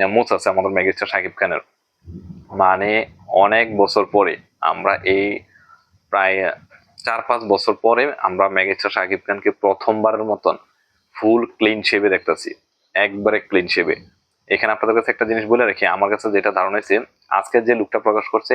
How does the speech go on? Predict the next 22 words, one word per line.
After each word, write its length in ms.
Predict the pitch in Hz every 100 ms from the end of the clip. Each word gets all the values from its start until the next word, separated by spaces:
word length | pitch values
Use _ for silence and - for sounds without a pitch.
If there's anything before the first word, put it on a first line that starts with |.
| -
এই 120 | 110
লুকটার 280 | 110 101 104
মধ্যে 200 | 107 113 101
বোঝা 160 | 101
গেছে 200 | 104 101 107
যে 80 | 135 160 _ _ _ _ _
সোলজার 340 | - 104 101 104
সিনেমায় 360 | 113 107 120 104
মেগাস্টার 320 | 95 98 107
শাকিব 320 | - 92 98 -
খানের 200 | 107 117
সম্ভবত, 600 | - 110 110 113 117 113 131 156 - _ _ _ _ _ _ _ _ _ - _ _ -
আহ, 360 | 95 90 85 - 71
দুইটা 440 | 90 90 110 120
ক্যারেক্টার 380 | 117 107 90 98
থাকবে। 280 | 87 87 - - _ -
একটা 220 | 92 - 104
ক্যারেক্টারের 580 | 101 101 104 104 110
মধ্যে 220 | 113 113 110
আজকে 240 | 101 -
যে 100 | 113 113
লুকটা 260 | 104 -